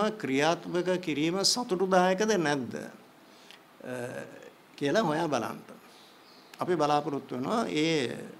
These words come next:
නියෝජිත කණ්ඩායමට බොහොම පැහැදිලිව අපේ අදහස ප්‍රකාශ කරන්න. මෙහෙම නෙවෙයි. මීට වඩා ලොකු කැපවීමක් තියෙනවානේ මේ දූෂණය කියන ප්‍රශ්නය සම්බන්ධයෙන්. ඒක අ-, කිසියත් අතීතයට සීමා වෙච්ච ප්‍රශ්නයක් නෙවෙයි. අද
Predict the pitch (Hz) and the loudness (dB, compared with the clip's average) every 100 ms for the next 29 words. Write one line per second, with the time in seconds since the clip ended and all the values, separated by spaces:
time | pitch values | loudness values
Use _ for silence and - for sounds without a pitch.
0 | - - 165 123 135 147 156 147 131 131 | -20 -16 -10 -6 -4 -2 -2 -2 -2 -2
1 | 123 120 117 127 104 143 151 139 107 127 | -2 -2 -2 -4 -6 -4 -4 -6 -6 -2
2 | 180 165 117 120 277 - - - - - | -2 -2 -4 -6 -8 -12 -20 -20 -20 -20
3 | - - 170 143 123 139 127 123 127 117 | -12 -2 0 0 0 -2 -4 -4 -2 -4
4 | 123 120 165 151 120 139 131 117 113 101 | -4 -4 -2 -2 -2 -2 0 -2 -2 -4
5 | 302 - - - - - - - - - | -4 -8 -20 -20 -20 -20 -20 -20 -20 -16
6 | - 131 139 147 151 127 123 156 143 117 | -10 -6 -2 2 2 2 2 0 0 -4
7 | 147 135 147 139 135 135 127 160 226 180 | -4 0 0 0 -2 -4 -4 -2 -2 -2
8 | 120 131 165 175 180 180 175 180 180 151 | -2 -2 -2 -2 -2 0 -2 -4 -4 -8
9 | 208 196 180 208 226 196 156 147 147 175 | -6 -6 -4 -6 -4 -4 -4 -2 -2 -2
10 | - - - - - - - - 135 190 | -4 -14 -20 -20 -12 -12 -8 -6 0 2
11 | 190 - - 175 185 190 185 175 170 185 | 0 -4 -2 0 2 2 2 2 2 2
12 | 180 185 190 175 - 190 185 202 226 220 | 2 -2 -2 -2 0 -2 -2 -2 -4 -2
13 | - 160 | -4 0